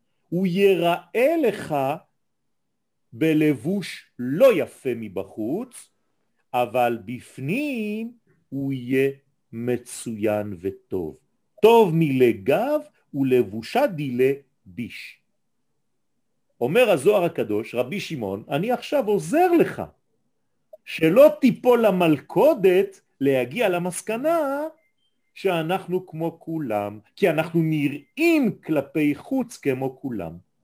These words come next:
טעות. אנחנו כלפי חוץ נראים לא הכי הכי יפים, אפילו מכוערים,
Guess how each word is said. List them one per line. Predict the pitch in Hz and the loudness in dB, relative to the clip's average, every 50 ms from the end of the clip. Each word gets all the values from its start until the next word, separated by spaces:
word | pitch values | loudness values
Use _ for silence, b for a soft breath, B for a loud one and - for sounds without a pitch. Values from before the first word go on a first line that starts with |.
| _ _ | _ _
טעות. | - 160 - 190 160 - - _ _ _ _ _ _ _ _ _ _ _ _ _ _ _ _ _ _ _ _ _ _ _ _ _ b b b b | 0 0 2 2 0 -2 -4 _ _ _ _ _ _ _ _ _ _ _ _ _ _ _ _ _ _ _ _ _ _ _ _ _ b b b b
אנחנו | - 131 135 139 147 139 - 135 151 143 - | 0 0 2 2 0 0 0 -2 -2 -2 -2
כלפי | - 143 135 127 - - 139 135 127 | 0 0 -2 -2 2 2 2 2 2
חוץ | 131 - - 180 180 170 - - | 0 0 0 2 2 0 -2 -4
נראים | 147 139 131 127 147 165 170 165 151 127 - - _ _ - | -4 -2 -2 -2 -2 0 0 0 0 0 -4 -10 _ _ -6
לא | 107 107 107 110 110 123 | -2 0 2 4 4 4
הכי | 139 - - 196 196 | 2 0 -2 -2 -2
הכי | 196 185 - 214 | -2 -2 -4 -4
יפים, | 208 208 - - 240 240 254 269 b b b b | -4 -4 -4 -4 -8 -8 -8 -12 b b b b
אפילו | 143 147 - - 196 180 175 | -4 -2 0 0 2 4 4
מכוערים, | 156 151 143 - - 131 127 113 107 104 104 107 107 120 151 190 262 302 330 | 4 4 2 2 -2 -2 0 0 0 0 -2 -2 -2 -2 -2 -2 -2 -4 -6